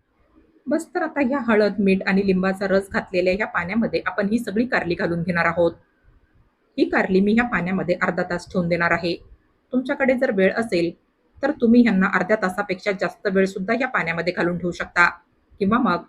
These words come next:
तुम्ही ह्यांना फ्रीजमध्ये रात्रभर सुद्धा असंच ह्या पाण्यामध्ये घालून ठेवू शकता. हळद, मीठ आणि लिंबाच्या रसामुळे ह्या कारल्यांचा कडवटपणा पूर्णपणे पाण्यामध्ये निघून जातो,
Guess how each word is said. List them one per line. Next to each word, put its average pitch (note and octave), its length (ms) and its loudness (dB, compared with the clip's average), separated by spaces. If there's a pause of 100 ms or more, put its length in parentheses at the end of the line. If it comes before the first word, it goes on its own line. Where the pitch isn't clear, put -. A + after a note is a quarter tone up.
(480)
तुम्ही A3 220 8
ह्यांना F#3 260 0
फ्रीजमध्ये F#3 540 2
रात्रभर F#3+ 440 2
सुद्धा A3 320 0
असंच F#3+ 300 -2
ह्या G#3+ 100 0
पाण्यामध्ये F3 460 -2
घालून F3 260 0
ठेवू F3 160 -2
शकता. F3 340 0 (920)
हळद, F#3 300 4
मीठ F3+ 240 0
आणि F#3+ 240 2
लिंबाच्या F#3 400 0
रसामुळे F3+ 500 -2
ह्या F#3 120 0
कारल्यांचा F3 460 -4
कडवटपणा F3+ 580 -4
पूर्णपणे G3+ 520 -2
पाण्यामध्ये E3+ 480 -2
निघून E3+ 260 -4
जातो, E3+ 440 -2